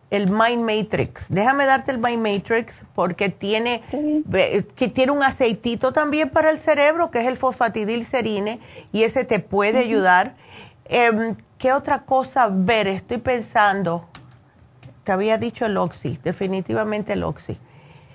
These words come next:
Speaker 1: Y yo creo que con esto, ahora, ¿te sientes muy, mm, como así,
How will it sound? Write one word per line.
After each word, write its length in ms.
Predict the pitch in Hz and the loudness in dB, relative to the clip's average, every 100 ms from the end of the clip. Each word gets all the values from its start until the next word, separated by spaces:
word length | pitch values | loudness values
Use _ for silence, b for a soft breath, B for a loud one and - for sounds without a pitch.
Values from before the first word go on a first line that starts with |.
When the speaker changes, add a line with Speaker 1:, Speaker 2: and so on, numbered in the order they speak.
| b b _ - | b b _ -10
Speaker 1:
Y 640 | - 247 254 254 254 254 214 | -2 0 0 0 -2 -2 -4
yo 260 | - 285 320 | 0 -2 0
creo 400 | - 370 370 359 | -2 0 0 -2
que 220 | - 262 | -2 -6
con 240 | - 214 202 | -4 -2 0
esto, 320 | 208 208 196 | 0 0 2
ahora, 440 | 196 233 214 170 b b b _ | 4 4 4 2 b b b _
¿te 160 | - 233 | 0 0
sientes 680 | - 240 254 - 349 - 240 | 0 -2 -2 -2 -4 -4 -4
muy, 760 | 240 269 302 311 285 247 214 | -2 -2 -2 -2 -2 -2 -2
mm, 720 | 170 - - 151 165 110 123 185 - _ _ _ b b b b - | -4 -8 -10 -6 -6 -6 -6 -8 -10 _ _ _ b b b b -6
como 520 | 214 214 196 180 - | -2 0 0 0 -2
así, 400 | 202 185 247 262 | -6 -4 -4 -4